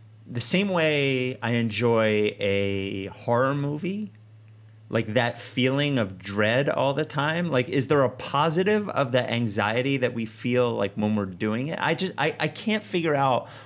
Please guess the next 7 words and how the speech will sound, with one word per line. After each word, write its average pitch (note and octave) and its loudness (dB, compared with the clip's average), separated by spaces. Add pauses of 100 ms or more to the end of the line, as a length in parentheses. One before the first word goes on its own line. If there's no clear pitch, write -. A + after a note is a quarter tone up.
(140)
what, A#2+ 0 (480)
look, A#2 0 (200)
this F#3 2
is D#3+ 0
my C3+ 2
career F#2+ 0
now G#2+ -12